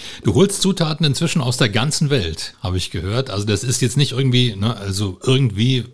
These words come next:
was eingekauft, sondern es muss immer schon von der, von, von der Rohmasse was Besonderes sein.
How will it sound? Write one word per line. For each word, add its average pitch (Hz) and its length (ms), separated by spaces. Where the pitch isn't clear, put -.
was - 180
eingekauft, 139 640
sondern 131 200
es - 160
muss 143 280
immer 156 260
schon 147 360
von 127 180
der, 101 240
von, 107 200
von 123 160
der 107 120
Rohmasse 101 560
was 78 120
Besonderes 69 480
sein. 64 380